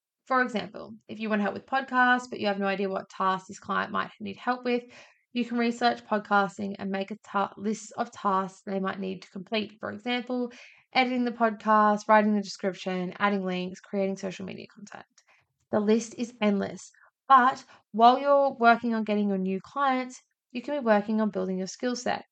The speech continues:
I know working out your niche can be daunting, and it stopped me in my tracks for a few months when I first thought about becoming a virtual assistant. But like I mentioned before, it's not set in stone. Let me tell you about my niching epiphany.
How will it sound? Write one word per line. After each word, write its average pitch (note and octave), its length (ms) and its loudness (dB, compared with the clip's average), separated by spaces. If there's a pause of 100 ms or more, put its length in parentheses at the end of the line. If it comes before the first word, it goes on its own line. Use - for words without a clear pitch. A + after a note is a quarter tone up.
(520)
I A3+ 120 2
know C4+ 200 4
working C4+ 300 4
out C4 120 0
your B3+ 80 -4
niche A3+ 280 -2
can A#3 100 -4
be A3+ 100 -4
daunting, F#3+ 560 -4
and G3 160 -6
it F#3 80 -12
stopped A3+ 340 -2
me B3 140 -2
in B3 80 -2
my A#3 140 2
tracks G3+ 360 -4
for G#3 100 -6
a F#3+ 60 -6
few G3+ 180 -6
months G3 280 -6
when G3+ 80 -4
I G3 80 -2
first G3+ 360 -2
thought G3 180 0
about G3 220 0
becoming G3 300 -6
a F#3+ 60 -6
virtual F#3+ 300 -6
assistant. - 440 -16 (520)
But A#3+ 280 6
like A#3+ 200 2
I C#4 60 -2
mentioned C4+ 260 -6
before, A#3+ 380 2
it's - 260 -6
not G#3+ 340 2
set G3+ 160 -2
in G3+ 140 0
stone. - 420 -16 (380)
Let A#3 100 -4
me C4 120 -8
tell C#4+ 180 2
you D4+ 120 0
about C4+ 240 4
my A3 140 0
niching G#3+ 520 -2
epiphany. - 580 -14